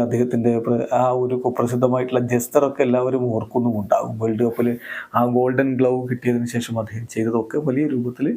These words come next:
വിമർശനങ്ങൾക്ക് വിധേയമായിരുന്നു. പിന്നെ അർജന്റീനയുടെ വിക്ടറി പരേഡിൻ്റെ സമയത്ത് ഈ എംബാപ്പയുമായി ബന്ധപ്പെട്ടിട്ടുണ്ടായിട്ടുള്ള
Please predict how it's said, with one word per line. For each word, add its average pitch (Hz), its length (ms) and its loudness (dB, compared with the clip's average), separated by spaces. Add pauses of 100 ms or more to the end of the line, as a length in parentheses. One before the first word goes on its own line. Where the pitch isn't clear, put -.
(500)
വിമർശനങ്ങൾക്ക് 160 760 4
വിധേയമായിരുന്നു. 127 880 0 (180)
പിന്നെ 139 300 4 (560)
അർജന്റീനയുടെ 135 680 2
വിക്ടറി 127 440 0
പരേഡിൻ്റെ 127 460 2 (100)
സമയത്ത് 120 480 -2 (340)
ഈ 120 60 4 (100)
എംബാപ്പയുമായി 135 840 2
ബന്ധപ്പെട്ടിട്ടുണ്ടായിട്ടുള്ള 123 1080 0